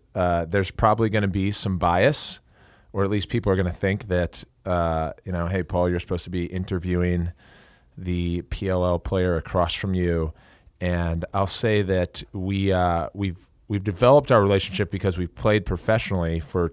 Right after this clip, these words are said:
twelve years together and a little bit against each other. But even when we played against each other in M L L, we were playing with each other in N L L at the time. We've been roommates.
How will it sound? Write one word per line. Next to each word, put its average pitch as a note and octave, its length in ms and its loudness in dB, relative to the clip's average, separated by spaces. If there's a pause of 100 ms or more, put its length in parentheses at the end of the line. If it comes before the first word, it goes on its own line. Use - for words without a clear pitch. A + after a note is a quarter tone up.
twelve G2+ 380 4
years F#2 500 0
together G2 640 4
and F#2 460 2
a G#2+ 80 0
little A#2 400 2
bit F#2+ 380 2
against G#2 400 -2
each G#2+ 140 -4
other. F#2 120 2
But F#2 140 -2
even C3+ 180 0
when D#3+ 100 0
we A#2 80 0
played G#2+ 200 0
against G2+ 260 -4
each G#2 140 -4
other F#2+ 180 4
in F2+ 60 -2
M F#2 160 -2
L F2 120 2
L, F2+ 160 6
we F2+ 100 2
were E2 100 0
playing F2+ 260 -2
with F2 160 0
each F2+ 140 -4
other E2 180 2
in D#2+ 80 -2
N E2+ 140 0
L E2 120 0
L D#2+ 80 0
at D#2+ 60 -2
the E2+ 100 -6
time. E2 220 -2
We've E2 140 -2
been E2+ 180 0
roommates. G2+ 680 2